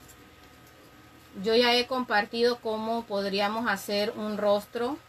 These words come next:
con lo que son la, el plano, con círculos. Ustedes ya saben, miren, voy a utilizar este huevito para que podamos sacar hasta un rostro de un huevito para que ustedes vean.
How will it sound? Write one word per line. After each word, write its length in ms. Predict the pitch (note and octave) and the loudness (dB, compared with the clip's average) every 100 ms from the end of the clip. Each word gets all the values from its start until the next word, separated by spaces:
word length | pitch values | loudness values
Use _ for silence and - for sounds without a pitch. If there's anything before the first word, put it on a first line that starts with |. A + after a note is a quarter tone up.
| - - - - - - - - - - - | -18 -18 -20 -20 -20 -20 -20 -20 -20 -20 -6
con 400 | A#3 A3+ B3 B3+ | 0 4 4 4
lo 160 | B3 G3+ | 0 -2
que 160 | G3 | -6
son 360 | F#3+ G#3+ G#3 G#3+ | -6 -4 -4 -2
la, 840 | G#3+ G#3 G3+ F#3+ F3+ E3+ E3 - - | 0 2 2 0 -4 -4 -6 -8 -8
el 160 | G3+ G3 | -6 -6
plano, 680 | - A#3+ A3+ A#3+ C4 C#4 E4 - - - - - - - - - - - | -2 4 4 4 2 -2 -4 -10 -20 -20 -16 -14 -14 -20 -16 -14 -14 -12
con 260 | - A3+ G#3+ | -4 0 0
círculos. 520 | G3+ C4+ C4+ C#4 B3+ | 0 0 2 2 2
Ustedes 340 | A3 - A3+ G#3 | 2 0 0 4
ya 160 | G3+ | 2
saben, 380 | G3+ A#3 B3 A#3 | 2 2 4 2
miren, 200 | G3 F3+ | 0 0
voy 120 | G3 | 0
a 80 | A#3 | 0
utilizar 500 | A#3+ B3 G#3+ - A3+ | 0 -2 -2 0 0
este 320 | A#3+ - A3 | 0 -2 -4
huevito 560 | F3+ F#3 G#3 B3 - G3 - - - - - - - - - - - - - - - - - - - - - | 0 0 0 -2 -4 -10 -12 -14 -14 -14 -18 -20 -20 -20 -20 -20 -20 -20 -20 -20 -20 -20 -20 -20 -20 -20 -14
para 220 | - A#3 A#3 | -2 0 0
que 100 | G#3+ | 2
podamos 380 | A3 A3 C4+ | 4 4 4
sacar 280 | C#4+ B3+ B3 | 0 0 0
hasta 200 | B3 - | 0 0
un 100 | B3 | -2
rostro 380 | A#3 A#3 B3+ A#3+ | -2 -2 -2 -2
de 80 | A3 | -2
un 120 | A3+ | -2
huevito 380 | A3 G3+ G3+ A3 | 0 0 -4 -6
para 200 | F#3 E3+ | -4 -4
que 80 | E3+ | -6
ustedes 420 | - F3+ F3+ - | -4 0 0 -2
vean. 220 | - - | -8 -14